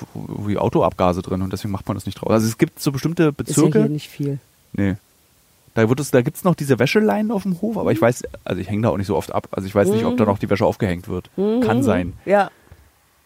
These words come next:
Speaker 1: Aber mir fällt auch gerade auf, dass Wäscheleine etwas war, mit dem ich früher als Kind gespielt habe. Meine
Speaker 2: Ja.
Speaker 1: Omas hatten immer Wäscheleine.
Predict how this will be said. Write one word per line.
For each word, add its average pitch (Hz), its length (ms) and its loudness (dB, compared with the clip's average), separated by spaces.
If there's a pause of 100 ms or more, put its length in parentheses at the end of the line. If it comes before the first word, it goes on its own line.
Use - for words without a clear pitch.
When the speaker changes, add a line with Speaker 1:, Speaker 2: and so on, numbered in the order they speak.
(280)
Speaker 1:
Aber 117 160 2
mir 120 120 2
fällt 147 160 2
auch 165 100 4
gerade 147 200 4
auf, 151 120 0
dass 139 200 -4
Wäscheleine 170 500 0
etwas 147 240 -2
war, 123 120 6
mit 139 120 -2
dem 131 80 -2
ich 131 100 -8
früher 143 140 4
als 131 120 2
Kind - 180 -4
gespielt 175 400 -2
habe. 95 180 2
Meine 104 180 -2
Speaker 2:
Ja. - 80 0
Speaker 1:
Omas 165 260 2
hatten 147 220 -2
immer 135 200 0
Wäscheleine. 98 580 0